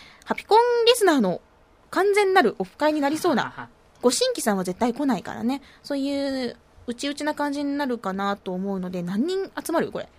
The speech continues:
Speaker 2: うんうん。
Speaker 1: 五人とか？
Speaker 2: <laughs> ちょっと想像つかないですね。
Speaker 1: ぜ、ほにゃらら福岡で五人とか、もう、<laughs> 涙目なんだけど。
Speaker 2: <laughs>
Speaker 1: 恐ろしくて、そんな、あの、開催できないみ。えー、他には？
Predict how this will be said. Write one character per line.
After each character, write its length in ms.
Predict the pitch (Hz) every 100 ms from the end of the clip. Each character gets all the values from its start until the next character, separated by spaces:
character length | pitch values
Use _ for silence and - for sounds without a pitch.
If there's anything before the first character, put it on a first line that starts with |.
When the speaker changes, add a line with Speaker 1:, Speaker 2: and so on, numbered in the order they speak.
| - _ -
Speaker 2:
う 40 | 117
ん 340 | 120 117 110
う 20 |
ん。 20 |
Speaker 1:
五 100 | 196
人 160 | 254 339
と 80 | 147
か？ 140 | 160 - - - 143
Speaker 2:
<laughs> 400 | 143 - - -
ち 60 | -
ょ 20 |
っ 40 |
と 100 | 160
想 180 | 147 156
像 160 | 147 151
つ 80 | -
か 100 | 143
な 120 | 117
い 40 |
で 60 | 95
す 80 | -
ね。 240 | 101 95 _ _
Speaker 1:
ぜ、 220 | - 370 349
ほ 160 | 339
に 80 | 349
ゃ 40 |
ら 120 | 349 320
ら 120 | 302
福 220 | - 294
岡 180 | 285 262
で 80 | 226
五 200 | 220 233
人 180 | 302
と 100 | 226
か、 120 | 202 196 - -
も 400 | 208 214 208 220
う、 100 | 208 202 -
<laughs> 160 | 143 -
涙 340 | 247 277 370
目 80 | 523
な 120 | 523
ん 20 |
だ 100 | 277
け 80 | 196
ど。 80 | 165
Speaker 2:
<laughs> 60 | 156 - 143 139 - 123 - - - - -
Speaker 1:
恐 180 | 233
ろ 100 | 359
し 80 | 440
く 100 | -
て、 240 | - 277 190
そ 200 | - 302
ん 20 |
な、 120 | 311
あ 40 | 311
の、 80 | 269 - -
開 160 | 311
催 140 | 320 330
で 100 | 311
き 100 | 330
な 100 | 269
い 60 | 220
み。 200 | 202 - _ _ _ _ - - - - - - - - -
え 40 | 269
ー、 500 | 254 254 247 240 233
他 200 | 220 226
に 140 | 220
は？ 320 | 190 214 330